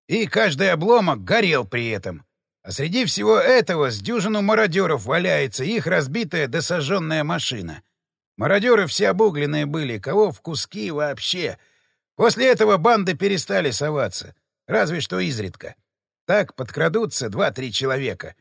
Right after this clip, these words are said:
Некоторых ловили те, кто остался сторожить.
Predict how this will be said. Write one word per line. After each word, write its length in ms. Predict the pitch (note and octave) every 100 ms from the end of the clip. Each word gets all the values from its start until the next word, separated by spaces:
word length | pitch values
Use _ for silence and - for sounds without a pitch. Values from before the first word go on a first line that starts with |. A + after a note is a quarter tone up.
| _ _ _ -
Некоторых 500 | A3+ A3+ G#3 F#3+ E3
ловили 360 | F3+ A3+ G3+
те, 220 | D#3+ G#3 G#3
кто 180 | D3
остался 440 | C#3 - G3 E3 C3+
сторожить. 640 | A#2+ C3 A#2+ B2+ D3 -